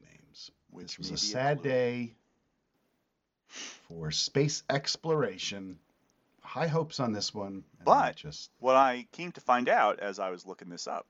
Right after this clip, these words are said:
Speaker 1: Mm-hmm.
Speaker 2: um, they found it.
Speaker 1: They did.
Speaker 2: In
Speaker 1: They did find
Speaker 2: twenty fifteen,
Speaker 1: it.
Speaker 2: when the, uh, when they were doing the flyovers of
Speaker 1: Yes.
Speaker 2: Mars,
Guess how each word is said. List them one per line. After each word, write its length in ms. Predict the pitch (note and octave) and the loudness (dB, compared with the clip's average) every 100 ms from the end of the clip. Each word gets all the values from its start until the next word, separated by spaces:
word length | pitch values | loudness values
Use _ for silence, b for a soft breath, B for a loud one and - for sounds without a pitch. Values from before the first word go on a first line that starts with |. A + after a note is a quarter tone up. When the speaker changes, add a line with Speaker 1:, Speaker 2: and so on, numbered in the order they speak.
| _ b b b b A2 | _ b b b b -14
Speaker 1:
Mm-hmm. 280 | G2 G#2 | -12 -6
Speaker 2:
um, 440 | G#2+ G#2+ G2+ G2 G2+ _ - | 0 0 0 -4 -10 _ -4
they 120 | C#3 | 2
found 340 | F3+ B3 D#4+ | 6 6 4
it. 100 | - _ _ _ _ _ A#2+ | -6 _ _ _ _ _ -6
Speaker 1:
They 80 | |
did. 320 | A#2 D3+ A2 - _ _ _ _ | 4 4 4 -4 _ _ _ _
Speaker 2:
In 100 | A#2 | -12
Speaker 1:
They 0 | |
did 40 | - | -6
find 0 | |
Speaker 2:
twenty 260 | D3+ F3 | -4 -4
fifteen, 640 | D#3+ G#2+ - - C3+ C3 A2 G2 | -4 -4 -4 0 2 2 -2 -8
Speaker 1:
it. 40 | _ b b b | _ b b b
Speaker 2:
when 600 | G#2+ A#2+ B2 A#2+ A#2 A2+ G#2+ | -8 -4 -2 -2 -4 -6 -10
the, 480 | A#2 A2+ A2+ G#2+ G#2 | -12 -12 -12 -8 -4
uh, 520 | G2+ G2 F#2+ F#2 F2+ E2 | 0 0 0 0 -2 -6
when 100 | A2 | -6
they 100 | A2+ | -6
were 80 | G#2+ | -6
doing 200 | A2 A2+ | -6 -6
the 60 | G#2 | -6
flyovers 960 | - C3 - A2+ F2+ - E2 E2 D#2+ - | 0 2 2 -2 -4 -8 -14 -14 -16 -10
of 80 | F2+ | -6
Speaker 1:
Yes. 140 | E2 | -4
Speaker 2:
Mars, 520 | E2 E2 F2+ A#2 - | -4 -4 -6 -12 -16